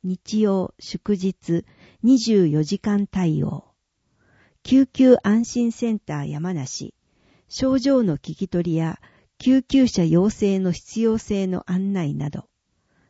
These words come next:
電話、シャープ七一一九、短縮ダイヤル。電話、零五五二二三一四一八、ダイヤル回線。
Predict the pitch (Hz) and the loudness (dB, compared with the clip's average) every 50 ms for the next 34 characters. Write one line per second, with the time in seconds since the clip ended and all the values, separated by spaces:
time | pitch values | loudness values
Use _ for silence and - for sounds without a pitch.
0 | _ - 156 180 190 190 190 180 170 170 165 - - - _ - - - - 262 | _ -6 -2 0 0 2 0 0 -2 -2 -4 -6 -8 -12 _ -16 -10 -6 -4 -2
1 | 240 208 - - - 160 - - 170 180 196 208 226 247 254 247 - - - 151 | -4 -4 -4 -4 -4 -4 -2 -2 -2 -2 0 0 0 0 0 -2 -2 -6 -8 -10
2 | 143 - - - 190 - _ - - 185 160 - - _ _ _ _ _ _ - | -10 -8 -8 -8 -8 -8 _ -2 0 2 2 2 -2 _ _ _ _ _ _ -6
3 | 190 180 196 - - - - - 180 160 170 156 151 147 139 - - - - - | -2 -2 -2 -2 -4 -6 -4 -4 -2 -2 -2 -2 -4 -4 -6 -8 -10 -12 -18 -20
4 | _ _ _ _ _ _ _ _ _ _ _ _ _ _ - - 196 190 196 196 | _ _ _ _ _ _ _ _ _ _ _ _ _ _ -4 0 0 2 2 0
5 | 190 180 175 165 - - _ - 185 226 247 254 269 240 - 262 240 208 175 165 | 0 -2 -2 -4 -6 -8 _ -4 -2 0 2 2 0 0 2 4 4 4 2 2
6 | - 175 175 170 170 202 202 233 247 254 254 247 254 254 220 160 156 - - 151 | 2 2 2 2 2 2 2 4 4 4 4 2 2 2 2 0 -2 -2 -4 -4
7 | 156 160 165 - - 185 - - - 226 240 262 254 226 170 - - - - - | -2 -2 -4 -6 -8 -10 -10 -8 -4 -2 0 0 2 0 0 -2 -6 -10 -14 -8
8 | - 196 185 180 170 - _ - - 98 - _ _ _ - 180 180 190 208 196 | -6 -6 -4 -4 -6 -8 _ -8 -8 -8 -8 _ _ _ -8 -6 -4 -2 -2 -2
9 | 185 180 170 165 - - - - 147 - - - 143 185 196 - | -2 -2 -2 -4 -6 -8 -8 -8 -8 -8 -8 -6 -6 -6 -8 -10